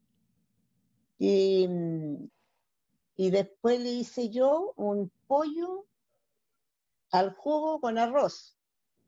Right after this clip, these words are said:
Le enseñé a hacer. Estaban muy felices, les gustó mucho la comida de acá que nosotros preparamos.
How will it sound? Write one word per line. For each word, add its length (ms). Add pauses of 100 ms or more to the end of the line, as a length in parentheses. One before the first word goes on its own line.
(340)
Le 220
enseñé 400
a 40
hacer. 360 (560)
Estaban 520
muy 200
felices, 440
les 140
gustó 380
mucho 360
la 140
comida 440
de 140
acá 380
que 80
nosotros 440
preparamos. 680